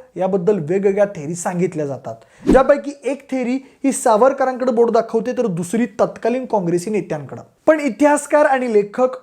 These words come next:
डॉमिनिक लापीर आणि लेरी कॉलिन्स त्यांच्या फ्रीडम ॲट मिडनाईट पुस्तकात लिहितात की नथुराम गोडसेनं पहिल्यांदा दिल्लीतील निर्वासितांच्या छावण्यांतून पिस्तूल मिळवण्याचा प्रयत्न केला होता, पण तो अयशस्वी झाला.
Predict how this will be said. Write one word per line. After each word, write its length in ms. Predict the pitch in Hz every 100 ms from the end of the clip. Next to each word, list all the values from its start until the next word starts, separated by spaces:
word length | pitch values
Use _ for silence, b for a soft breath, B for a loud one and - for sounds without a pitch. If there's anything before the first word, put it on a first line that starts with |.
| 175
डॉमिनिक 580 | 160 202 214 240 254
लापीर 440 | 196 185 175 233 247 254 b b
आणि 300 | 180 220 220
लेरी 200 | 196 220 202 -
कॉलिन्स 560 | 196 247 202 120 - - -
त्यांच्या 420 | - 196 196 233
फ्रीडम 440 | - 214 214 240 233
ॲट 100 | 214
मिडनाईट 520 | 202 180 170 196 202 202
पुस्तकात 440 | 196 - 196 196 196
लिहितात 420 | 170 165 170 202 202
की 80 | -
नथुराम 420 | 165 165 185 202
गोडसेनं 580 | 180 151 156 - 240 233 254 b b -
पहिल्यांदा 420 | 240 254 254 262
दिल्लीतील 520 | 196 196 202 208 247
निर्वासितांच्या 920 | 214 175 180 202 208 - 196 202 202 196
छावण्यांतून 560 | 160 160 185 175 202
पिस्तूल 480 | 175 180 170 - 247
मिळवण्याचा 500 | 202 185 175 170 170
प्रयत्न 360 | 170 156 170 233
केला 220 | 233 233
होता, 280 | 226 226 226 B B B -
पण 100 | 214
तो 220 | 233 185
अयशस्वी 480 | 202 214 247 226 226
झाला. 300 | 233 220